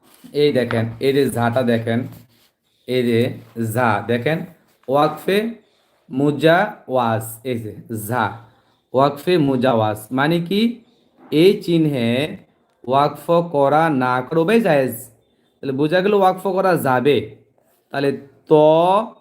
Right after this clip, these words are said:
জিম, ঝা, এই তিনটা মোটামুটি কোরআনের বহু জায়গায়, বহু জায়গায় আপনি পাবেন। ত, জিম,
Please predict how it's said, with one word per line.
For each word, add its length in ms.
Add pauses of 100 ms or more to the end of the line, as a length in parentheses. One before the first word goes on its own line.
(400)
জিম, 680 (460)
ঝা, 560 (800)
এই 220
তিনটা 460
মোটামুটি 580
কোরআনের 720 (360)
বহু 500
জায়গায়, 600 (540)
বহু 380
জায়গায় 380
আপনি 220
পাবেন। 400 (520)
ত, 40 (880)
জিম, 480